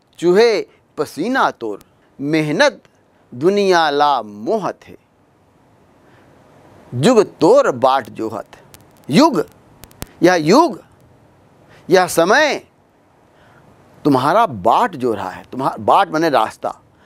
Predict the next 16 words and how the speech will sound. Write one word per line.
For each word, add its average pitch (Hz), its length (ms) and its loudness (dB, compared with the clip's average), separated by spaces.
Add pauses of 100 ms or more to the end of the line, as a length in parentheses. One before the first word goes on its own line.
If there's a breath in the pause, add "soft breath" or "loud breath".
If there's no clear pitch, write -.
(160 soft breath)
तुम्हारा 196 380 -2
रास्ता 160 540 -2
देख 135 240 -10
रहा - 200 -18
है। - 160 -20 (2250 loud breath)
किस 233 160 6
लिए 269 120 4
रास्ता 269 360 2
देख 277 200 2
रहा 285 200 4
है? 330 120 2 (360 loud breath)
कि 277 100 4 (540)
अच्छे - 580 2
कार्य 254 380 4
करो। 135 340 -2 (1400)
जो 165 180 2